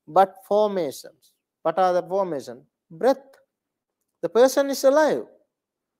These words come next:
Breath is there. He is thinking. He is examining. He has per-, perception. He has feeling.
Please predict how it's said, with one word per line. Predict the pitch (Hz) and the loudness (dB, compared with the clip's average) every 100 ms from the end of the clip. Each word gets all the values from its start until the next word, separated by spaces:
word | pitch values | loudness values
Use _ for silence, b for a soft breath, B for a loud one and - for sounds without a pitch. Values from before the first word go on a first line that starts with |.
| _ _ _ | _ _ _
Breath | 151 190 247 - | 0 2 2 0
is | 285 - | -4 -4
there. | 269 277 139 - _ _ _ _ _ _ _ _ | 2 2 2 -6 _ _ _ _ _ _ _ _
He | 208 | -2
is | 233 | -2
thinking. | 233 - 311 311 320 143 120 _ _ _ _ | -4 -2 -2 0 -2 -2 -8 _ _ _ _
He | 180 | -4
is | 208 - | -2 0
examining. | 262 - 311 294 262 151 - _ _ _ _ _ 208 | 0 2 2 2 -2 -6 -10 _ _ _ _ _ 0
He | 233 | 4
has | 247 240 - | 4 4 4
per-, | 247 262 - - 175 | 4 4 -2 -18 -6
perception. | 214 214 - 302 - 285 156 110 _ _ _ _ _ _ | -2 0 0 -2 0 0 0 -4 _ _ _ _ _ _
He | 185 | 0
has | 226 262 | 2 2
feeling. | - 320 339 226 120 | 0 0 2 0 -2